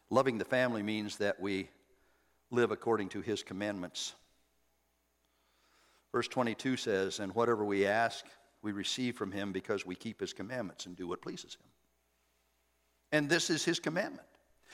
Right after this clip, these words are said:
that we believe in the name of the S-, of his Son, Jesus Christ, and love one another just as he commanded.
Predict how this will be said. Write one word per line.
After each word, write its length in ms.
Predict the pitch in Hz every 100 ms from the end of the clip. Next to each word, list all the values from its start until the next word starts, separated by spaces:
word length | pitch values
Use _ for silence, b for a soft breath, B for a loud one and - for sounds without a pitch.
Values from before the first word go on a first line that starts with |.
| B
that 160 | 196 185
we 100 | 170
believe 400 | 156 175 220 247
in 60 |
the 80 | 170
name 240 | 160 185 233
of 80 |
the 20 | 143
S-, 160 | -
of 300 | 160 - 151
his 160 | 160 156
Son, 260 | - 202
Jesus 380 | 214 151 139 131
Christ, 400 | - 139 226 -
and 160 | 143 131
love 200 | 143 220
one 180 | 202 175
another 260 | 151 208
just 220 | 196 175 147
as 100 | 165
he 80 |
commanded. 480 | 165 131 - 285 92